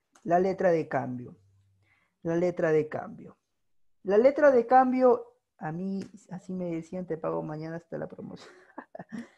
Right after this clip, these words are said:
Ya. ¿La letra de cambio es una orden o una promesa de pago? A ver.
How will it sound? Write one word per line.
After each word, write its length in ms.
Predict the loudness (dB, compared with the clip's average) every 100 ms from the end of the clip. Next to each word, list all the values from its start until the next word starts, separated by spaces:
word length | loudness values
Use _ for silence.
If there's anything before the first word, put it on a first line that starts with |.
| _ _
Ya. 220 | -8 -8 -8 _ _ _ _ _ _ _ _ _
¿La 140 | 0 2
letra 320 | 2 4 4
de 120 | 4
cambio 280 | 2 0 0
es 100 | 0
una 220 | 6 8
orden 360 | 8 6 2 4
o 80 |
una 220 | 4 4 4
promesa 400 | 4 4 0 2
de 140 | 2
pago? 480 | 0 -4 -4 -6 -14 _ _ _ _ _ _ _ _ _ _ _ _ _ _ _ _ _ _ _ _ _ _ _ _ _ _ -6
A 100 | 4
ver. 420 | 6 6 4 -8